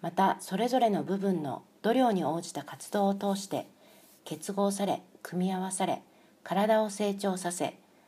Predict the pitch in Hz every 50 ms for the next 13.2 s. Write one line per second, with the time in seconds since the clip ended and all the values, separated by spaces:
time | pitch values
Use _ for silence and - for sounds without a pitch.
0 | _ _ _ - - 220 226 233 214 190 175 175 180 180 - 220 214 127 - -
1 | - - 185 190 202 202 202 220 220 - - 240 214 196 - - - - 143 -
2 | 214 220 226 226 247 262 247 226 190 147 - - - 175 175 185 175 165 135 123
3 | 127 135 - - - - _ _ _ _ _ _ _ _ _ _ _ _ _ _
4 | _ _ _ _ _ _ _ _ _ _ - 208 226 254 254 - - - 277 277
5 | 277 269 254 262 - 165 143 - - - - 208 233 240 247 254 254 247 - 196
6 | 156 151 175 208 208 - 202 170 - 135 131 - - - 175 165 - - - -
7 | - - _ _ _ _ _ _ _ _ _ _ _ _ _ _ _ _ - -
8 | 202 220 240 247 262 233 202 196 190 220 240 247 240 214 160 151 151 160 151 -
9 | - - 165 135 - - - - - 208 240 254 240 214 190 165 139 131 135 -
10 | - - 151 165 190 196 - - _ _ - - - - - - - - _ _
11 | - - 190 208 220 202 240 220 226 226 214 196 165 156 - - 202 202 - 254
12 | 214 185 - - 151 - - 208 233 240 226 214 202 190 165 - - 170 160 147
13 | 143 127 - -